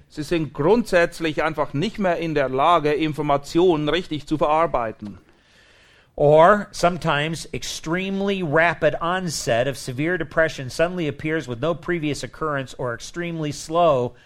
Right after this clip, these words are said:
Speaker 2: change almost imperceptible.
Speaker 1: Punkt Nummer zwei, wenn die Depression schlagartig aufbricht, das heißt, sie kommt urplötzlich und erstmalig oder dann aber oder dann aber außergewöhnlich langsam, das heißt, sie ist kaum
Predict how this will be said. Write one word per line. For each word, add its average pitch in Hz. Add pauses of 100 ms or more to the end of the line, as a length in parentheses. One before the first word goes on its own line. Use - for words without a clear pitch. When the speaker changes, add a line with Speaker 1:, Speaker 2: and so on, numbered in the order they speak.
(180)
Speaker 2:
change 143 (100)
almost 151
imperceptible. 143 (480)
Speaker 1:
Punkt 170
Nummer 156
zwei, 135
wenn 143
die 143
Depression 147
schlagartig 139
aufbricht, 117
das 135
heißt, 143
sie 143
kommt 139
urplötzlich 170
und 123
erstmalig 143 (240)
oder 151
dann 151
aber 151 (560)
oder 165
dann 160
aber 147
außergewöhnlich 160
langsam, 147
das 139
heißt, 143
sie 151
ist 143
kaum 151